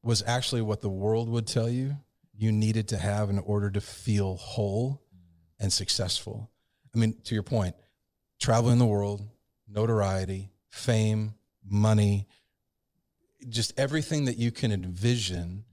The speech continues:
that you should have in order to be whole and successful and happy and joyful and content.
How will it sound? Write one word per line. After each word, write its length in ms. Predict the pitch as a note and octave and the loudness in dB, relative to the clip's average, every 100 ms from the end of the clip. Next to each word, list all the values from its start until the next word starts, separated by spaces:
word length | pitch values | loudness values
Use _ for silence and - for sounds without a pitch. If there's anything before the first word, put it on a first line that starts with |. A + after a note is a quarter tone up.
| _ _ - | _ _ -4
that 160 | A2 | -2
you 200 | G#2 A#2 | 2 2
should 260 | B2 - A2 | 2 0 0
have 420 | G2 G#2+ G2+ F#2 | 0 0 0 -2
in 100 | G#2 | -4
order 320 | A2 A2 A2 G#2+ | -2 -2 -2 -2
to 180 | - | -4
be 300 | G2 G2+ F#2+ - - _ | -2 0 -2 -6 -16 _
whole 420 | - A#2 A2+ A2 | -2 0 0 -2
and 120 | G2 | -4
successful 680 | - G2+ - G#2+ - G#2+ G#2 | -4 -2 -2 -2 -2 -2 -4
and 100 | G2 | -4
happy 380 | - G#2 - G2+ | -4 -4 -2 0
and 140 | G2 | 0
joyful 340 | G2 G#2 G#2 G2+ | 2 0 2 0
and 140 | F#2+ | 0
content. 440 | G#2 - A2 C3+ | -2 0 2 0